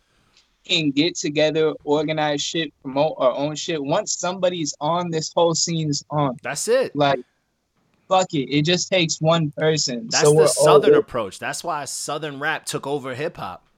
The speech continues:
Speaker 1: Bro, I just wanna see someone get on. Like, I just
Speaker 2: Yeah.
Speaker 1: wanna see one person that I know from this area get on.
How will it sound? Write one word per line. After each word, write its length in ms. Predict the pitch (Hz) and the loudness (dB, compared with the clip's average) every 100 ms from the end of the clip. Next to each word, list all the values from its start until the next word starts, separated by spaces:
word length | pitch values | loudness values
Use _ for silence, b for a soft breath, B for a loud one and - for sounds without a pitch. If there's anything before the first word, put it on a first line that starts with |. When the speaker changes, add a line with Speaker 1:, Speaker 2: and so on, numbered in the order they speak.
| _ _ _ _ _ _ - | _ _ _ _ _ _ -4
Speaker 1:
Bro, 260 | 156 170 143 | 0 2 2
I 140 | 151 196 | 0 0
just 220 | 208 170 | -2 -4
wanna 220 | 185 175 | -4 -2
see 240 | 160 170 151 | -4 -2 -2
someone 600 | - 160 160 147 139 131 | 0 0 0 -2 -4 -4
get 160 | 131 135 - | -4 -4 -6
on. 440 | 135 127 151 151 - - | -4 -4 -6 -12 -6 2
Like, 180 | 131 | 4
I 180 | 113 135 | 6 4
just 180 | 151 147 | 2 0
Speaker 2:
Yeah. 60 | 160 | 0
Speaker 1:
wanna 180 | 147 143 | 0 0
see 220 | - 139 - - | -2 -6 -8 -10
one 120 | - _ _ | -10 _ _
person 380 | - 151 139 127 | -6 -4 -4 0
that 120 | 127 | 2
I 100 | 135 135 | 4 4
know 200 | 135 131 | 4 2
from 200 | - 131 | 0 -6
this 200 | 127 - | -6 -2
area 360 | 135 135 127 120 | 2 2 2 0
get 260 | 131 139 | 4 4
on. 320 | - 131 123 | 2 0 0